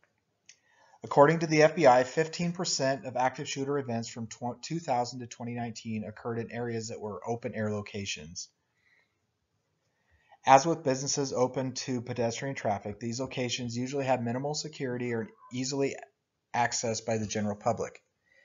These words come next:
These areas also provide numerous targets for active killers who can either walk amongst them or they can target victims without having to be very close.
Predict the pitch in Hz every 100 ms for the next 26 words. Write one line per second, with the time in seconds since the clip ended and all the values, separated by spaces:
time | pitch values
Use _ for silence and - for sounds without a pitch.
0 | _ _ _ _ - 143 151 143 143 147
1 | 139 147 156 170 143 127 123 127 135 156
2 | 156 - 123 120 120 - 113 117 139 120
3 | 131 113 113 - 123 135 113 123 117 104
4 | 107 123 160 139 135 - 143 143 143 _
5 | _ _ - - _ - 123 127 127 120
6 | 120 113 127 135 123 127 - 127 123 110
7 | 113 113 107 113 117 107 104 101 101 104
8 | - 90 - -